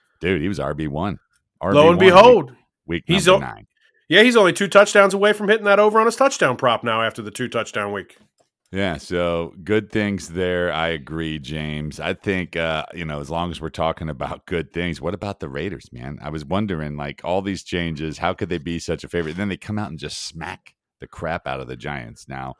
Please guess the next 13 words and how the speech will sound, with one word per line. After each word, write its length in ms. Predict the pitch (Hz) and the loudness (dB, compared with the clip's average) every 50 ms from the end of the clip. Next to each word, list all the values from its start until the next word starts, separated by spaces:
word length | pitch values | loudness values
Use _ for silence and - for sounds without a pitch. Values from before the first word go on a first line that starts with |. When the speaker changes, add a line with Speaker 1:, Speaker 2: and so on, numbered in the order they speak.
| _ _ _ _ _ _ _ _ _ _ _ _ _ _ _ _ | _ _ _ _ _ _ _ _ _ _ _ _ _ _ _ _
Speaker 1:
Daniel 240 | - 71 67 64 62 | -14 -14 -12 -14 -14
Jones 440 | - - 87 92 92 92 90 78 - | -12 -10 -8 -6 -6 -6 -8 -8 -8
lo-, 160 | 85 80 78 - - - | -10 -10 -10 -12 -14 -10
got 200 | - 80 80 78 | -8 -6 -6 -6
hurt 360 | 71 82 82 82 80 80 82 | -6 -6 -6 -6 -6 -8 -8
and 80 | 76 | -8
all 160 | 76 76 78 78 | -10 -10 -10 -10
these 120 | 78 76 | -10 -10
other 220 | 80 80 82 78 | -10 -8 -8 -10
things, 380 | 73 - 80 78 78 78 73 - | -10 -8 -8 -8 -8 -10 -12 -12
but, 260 | - - 76 73 69 _ - | -10 -8 -8 -8 -10 _ -10
uh, 320 | 78 78 76 71 67 65 - - | -8 -8 -6 -6 -8 -10 -12 -16
wow. 480 | _ 64 71 76 90 - 113 90 - | _ -10 -8 -6 -6 -6 -8 -10 -12